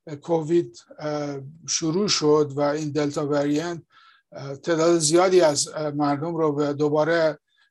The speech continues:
نگران این موضوع کرد و به، اه، بیمارستان‌ها رو تحت فشار قرار داد و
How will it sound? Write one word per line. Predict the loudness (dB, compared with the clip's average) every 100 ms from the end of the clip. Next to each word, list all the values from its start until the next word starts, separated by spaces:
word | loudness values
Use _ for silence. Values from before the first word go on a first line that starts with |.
| -14
نگران | -10 -6 0 2 2 2
این | -2 -4
موضوع | -6 -6 -6
کرد | 0 0 2
و | 0
به، | 2 0 0 -4 -6
اه، | -8
بیمارستان‌ها | -6 -2 2 2 2 0 0 2 4
رو | 2
تحت | 0 -4 -4
فشار | -10 -6 -2 0 0
قرار | 0 0 -2
داد | -4 -4 -4 -4
و | -4 -2 -2 -4